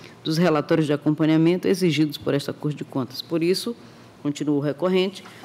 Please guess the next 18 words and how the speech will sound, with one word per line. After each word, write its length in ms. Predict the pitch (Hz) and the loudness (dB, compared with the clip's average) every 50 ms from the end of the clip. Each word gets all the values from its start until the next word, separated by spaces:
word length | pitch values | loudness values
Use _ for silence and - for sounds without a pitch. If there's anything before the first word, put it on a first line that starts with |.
| - - | -14 -10
os 120 | - 196 175 | -10 -8 -4
dados 340 | 156 190 190 196 185 190 | 0 2 2 2 0 -2
de 100 | 180 180 | -6 -6
pessoal 340 | - 170 175 - - 151 143 | -6 -6 -6 -4 -2 -2 -2
do 100 | 151 165 | -2 -4
fundeb 540 | 180 - - 208 185 151 151 147 139 127 131 | -6 -8 -6 -6 -2 0 0 0 0 -2 -4
Jordão, 440 | 135 156 170 165 165 151 180 190 190 | -4 -2 -2 -2 0 0 0 0 2
referentes 520 | 175 160 139 - 160 147 143 139 143 - | 0 0 0 -2 -2 0 0 -2 -2 -4
ao 60 | 143 | -8
primeiro 320 | - - 139 139 139 139 139 | -6 -4 -4 -4 -2 -2 -2
bimestre 340 | 135 147 135 135 135 131 - | -2 -2 -2 -2 -2 -4 -2
de 80 | 147 | -4
dois 100 | 143 131 | -4 -2
mil 100 | 127 143 | -4 -6
e 20 | 139 | -6
dezessete, 420 | 131 147 160 160 - 170 180 175 | -4 -6 -6 -4 -4 -6 -6 -4
foram 220 | - 185 185 202 | -6 -6 -6 -6
encaminhados 640 | - 202 208 190 185 160 143 139 139 147 147 143 - | -6 -6 -4 -2 0 0 0 0 -2 -4 -6 -12 -14